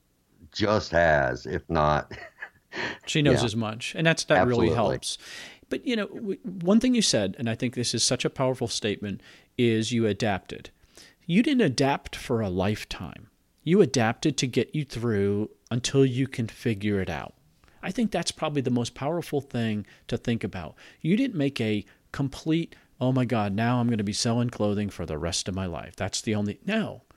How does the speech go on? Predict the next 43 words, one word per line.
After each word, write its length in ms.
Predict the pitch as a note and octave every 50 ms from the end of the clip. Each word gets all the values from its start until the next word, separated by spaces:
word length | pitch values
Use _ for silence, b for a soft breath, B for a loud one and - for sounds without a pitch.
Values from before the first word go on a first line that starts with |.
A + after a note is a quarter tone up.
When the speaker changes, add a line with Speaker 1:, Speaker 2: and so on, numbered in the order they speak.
| B B B B B
Speaker 2:
that's 240 | - - D3 - -
gonna 140 | - F3+ F3
help 180 | C#3+ D3+ D#3+
me 100 | G#3 F3
get 220 | E3+ D3+ F3 F#3 -
through 460 | - - C#3+ C3+ C3 B2+ B2+ B2+ - -
until 240 | B2+ A#2 - A#2+ -
I 40 |
Speaker 1:
Yep. 60 | - -
Speaker 2:
figure 240 | - B2 A2+ A#2+ A#2+
out 180 | A#2 A#2 -
my 220 | A2+ A#2+ A#2+ A#2+ A#2+
lane. 480 | A#2 A2 A2 G2+ F#2 F2+ F2+ - - B B B B B B B _ _
And 160 | - C3+ C#3+ -
to 100 | - G3+
me, 420 | A#3+ C4 C4 A3+ E3 C#3+ C3+ C3 - _
if 160 | C#3 - -
you 120 | C4 C#4
have 120 | D4+ C#4 -
to, 100 | - C#3+ B B B B
if 120 | B F#3+ -
I 40 |
said 220 | C#4+ - - G#3 D#3
to 60 | D3+
you, 60 | C#3
"Chad, 280 | C3 - - B2 A#2+ A2+
look, 240 | B2 A2 - - -
you're 120 | - D3 C#3
gonna 140 | D3 D3+ D3+
have 80 | C#3+
to 60 | -
spend 260 | - - - D3+ C3+ B2+
a 40 |
year 460 | A2+ B2 B2+ C3+ C3 A#2+ A2 G#2 G#2 - b b b b
selling 340 | b - - C3+ C#3 D3 D3
clothing. 520 | D3 - G#2+ G2+ F#2+ - F#2+ F2+ F2+ F#2+ b b b b b b b _
However, 640 | - - B2 B2+ C3+ C#3+ C3+ A2 G#2+ G2+ G2 G2+ -
you're 160 | B2 A#2+ B2+
gonna 220 | C#3 C3 C3+ - -
move 440 | - A#2 C3+ C#3 C3 B2+ B2 A#2 A2
where 140 | A#2 A2 G#2+
it's 140 | G2+ -
probably 640 | - - B2+ A#2+ A#2+ A#2 A2 A#2 A2 A2 G#2+ G#2+ G#2+